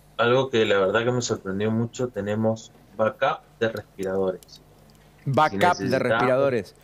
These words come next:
Speaker 2: O sea, tenés un
Speaker 1: Sí.
Speaker 2: respirador y tenés otro que eventualmente, si algo falla en este, lo suple.
Speaker 1: Tengo cuatro,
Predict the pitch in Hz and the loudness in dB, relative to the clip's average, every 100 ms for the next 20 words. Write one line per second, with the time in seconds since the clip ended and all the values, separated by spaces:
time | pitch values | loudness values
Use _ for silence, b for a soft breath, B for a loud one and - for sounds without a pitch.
0 | B B - 143 147 160 170 160 113 151 | B B -4 -2 0 0 0 0 2 2
1 | 170 196 180 156 147 - 170 - 175 170 | 4 2 2 0 -2 -2 -2 0 0 0
2 | B B B - 131 - - - 127 127 | B B B -6 -6 -6 -8 -2 0 0
3 | 131 151 156 131 135 147 151 143 170 139 | 0 0 0 -2 -2 0 0 0 0 0
4 | 143 143 165 - - 190 - B B - | -2 -2 -4 -2 -2 -2 -6 B B -20
5 | - - 117 - 147 127 98 - - - | -10 -4 -4 -2 -2 -2 -4 -6 -20 -20
6 | - - - - - 127 - - - 113 | -20 -20 -20 -6 -2 -2 -2 -2 0 0
7 | - 101 | -2 -6